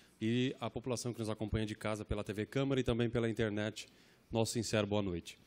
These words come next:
Senhor presidente, é, dois motivos que me trazem hoje aqui.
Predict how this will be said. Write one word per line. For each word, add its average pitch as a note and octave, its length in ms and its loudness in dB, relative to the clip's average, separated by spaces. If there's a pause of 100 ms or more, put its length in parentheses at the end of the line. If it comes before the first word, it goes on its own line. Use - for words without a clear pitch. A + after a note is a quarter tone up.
(1300)
Senhor C#3+ 160 2
presidente, D3 680 6
é, A#2+ 160 2
dois E3 380 2
motivos G#2 720 0 (100)
que G#2 240 2
me G2+ 100 2
trazem F#2+ 400 0
hoje F#2 200 0
aqui. C3 400 4